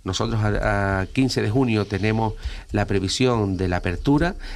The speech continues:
pero estamos pendientes solamente de la homologación con servicios afectados como Endesa y Telecomunicaciones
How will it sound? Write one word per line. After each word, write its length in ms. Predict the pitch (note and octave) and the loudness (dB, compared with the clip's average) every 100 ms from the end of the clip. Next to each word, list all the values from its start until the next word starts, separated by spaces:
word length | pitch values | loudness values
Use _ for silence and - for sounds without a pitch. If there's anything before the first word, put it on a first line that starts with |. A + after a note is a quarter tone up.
| - | -6
pero 140 | - G2+ | -2 0
estamos 260 | A2+ A#2 | 0 -2
pendientes 400 | A2 G2+ A2 G#2+ | -2 -2 -2 -2
solamente 340 | G#2 G#2 A2 B2 | -2 -2 -2 0
de 60 | |
la 80 | G#2 | 0
homologación 640 | F#2+ F#2+ F#2 F#2 B2 A#2+ G2+ - - - | 0 -2 -2 -2 0 0 -2 -8 -10 -6
con 400 | G#2+ F#2 F2+ F2 | -2 -2 -2 -4
servicios 480 | - G#2 E2+ G2+ A2 | -4 -4 -2 -2 -2
afectados 440 | G2+ - A2+ G2+ | -2 -2 -2 -2
como 280 | - F#2 F#2 | -2 -4 -2
Endesa 380 | F#2+ F2+ A2 G2 | -2 -2 -2 -2
y 40 | |
Telecomunicaciones 840 | F#2 F2+ F2 F2+ F2+ F#2+ C3 C#3+ | -2 -4 -4 -4 -6 -2 0 0